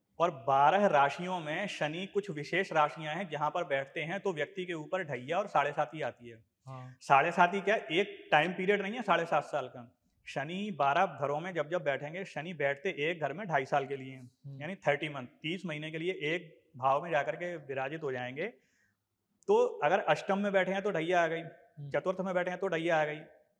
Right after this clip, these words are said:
Speaker 1: but व्ययेश में, लग्नेश में और द्वितीयेश में अगर बैठ गए, मतलब
Speaker 2: हम्म।
Speaker 1: द्वितीय भाव में, लग्न में और, अ, बारहवें भाव में अगर बैठ गए, तो ये ढाई, ढाई, ढाई मिला के total साढ़े सात साल हो जाते हैं। ये जीवन में सबसे ज्यादा कष्टकारी होते हैं।
Speaker 2: ये सात साल?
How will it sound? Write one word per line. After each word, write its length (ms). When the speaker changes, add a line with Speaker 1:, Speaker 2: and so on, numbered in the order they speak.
Speaker 1:
but 140
व्ययेश 680
में, 360
लग्नेश 600
में 100
और 60
द्वितीयेश 480
में 100
अगर 140
बैठ 260
गए, 160
मतलब 380
Speaker 2:
हम्म। 100
Speaker 1:
द्वितीय 220
भाव 220
में, 100
लग्न 240
में 140
और, 200
अ, 420
बारहवें 320
भाव 180
में 60
अगर 120
बैठ 260
गए, 240
तो 320
ये 100
ढाई, 340
ढाई, 240
ढाई 220
मिला 180
के 120
total 280
साढ़े 260
सात 200
साल 200
हो 80
जाते 200
हैं। 80
ये 300
जीवन 320
में 140
सबसे 380
ज्यादा 160
कष्टकारी 580
होते 240
हैं। 100
Speaker 2:
ये 80
सात 260
साल? 280